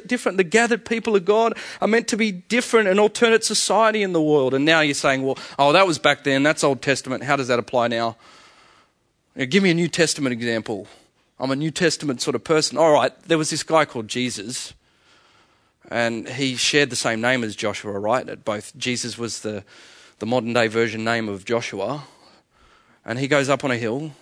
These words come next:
and he gathers all of his people. And he says, "You're the light of the world. You're a city on a hill."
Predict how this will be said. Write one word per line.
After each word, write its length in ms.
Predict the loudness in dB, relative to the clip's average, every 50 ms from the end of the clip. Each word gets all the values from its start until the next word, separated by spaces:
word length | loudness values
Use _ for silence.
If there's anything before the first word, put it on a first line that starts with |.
| _ _ _ _ _ _ _ _ -12
and 120 | -8 -6
he 40 | -2
gathers 360 | 0 0 0 0 -4 -4 -4
all 200 | -4 -4 -4 -4
of 120 | -4 -4
his 200 | -2 -2 -2 -2
people. 500 | -4 -12 -12 -14 -14 -14 -14 -16 -16 -18 -18 _ _ _ _ _ _ _ _ _ _ _ _ _ _ _ _ -10
And 120 | -8 -8
he 60 | -6
says, 340 | -6 -6 -6 -6 -6 -6 -6
"You're 120 | -6 -6
the 120 | -4 -4 -4
light 240 | -2 -2 -2 -2 -2
of 60 | -4
the 60 | -6
world. 460 | -8 -6 -6 -6 -6 -8 -12 -14 -18 -20 -20 _ _ _ _ _ _ _ _ _ _ _ _ _ _ _ _ _ _ _ _ _ _ _ _ -12
You're 160 | -8 -8 -6
a 40 | -4
city 400 | -4 -4 -4 -4 -4 -4 -4 -4
on 80 | -4
a 80 | -6 -8
hill." 400 | -10 -10 -8 -8 -8 -10 -14